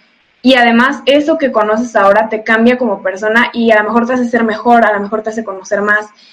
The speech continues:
Quién sabe qué haga el libro en ti, pero siempre todos los libros nos marcan. Y por último, eh, es momento de hacer que el libro deje de ser un sinónimo de aprender, para convertirse en un sinónimo de saber,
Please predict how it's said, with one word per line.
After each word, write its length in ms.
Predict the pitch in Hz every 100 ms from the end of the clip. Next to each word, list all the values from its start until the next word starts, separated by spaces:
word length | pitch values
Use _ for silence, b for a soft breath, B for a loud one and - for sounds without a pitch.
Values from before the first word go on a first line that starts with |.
| b -
Quién 240 | 254 277
sabe 280 | 269 254 247
qué 100 | 247
haga 120 | 240
el 60 | 240
libro 200 | 233 233
en 140 | 233
ti, 180 | 240 240
pero 160 | 208 202
siempre 480 | 247 233 233 240
todos 180 | 233 220
los 180 | 214 202
libros 360 | 214 214 214 202
nos 200 | 185 185
marcan. 440 | 190 190 170 - _ _ _ _ _ _ _ _ _ -
Y 240 | 277 -
por 140 | 254
último, 540 | 269 294 240 240 247 - B B B B
eh, 340 | 233 226 220 220
es 140 | 277
momento 340 | 302 302 294 320
de 100 | 247
hacer 280 | 233 233
que 100 | 233
el 40 | 240
libro 240 | 240 247
deje 220 | 233 247
de 80 | 214
ser 160 | 208 214
un 100 | 214
sinónimo 420 | 226 220 220 220
de 240 | 208 208
aprender, 540 | 190 196 190 190 175 - _ _ _
para 200 | 254 240
convertirse 520 | 233 233 226 233 240
en 60 | 262
un 120 | 254
sinónimo 400 | 247 233 233 233
de 100 | 190
saber, 440 | 190 185 185 180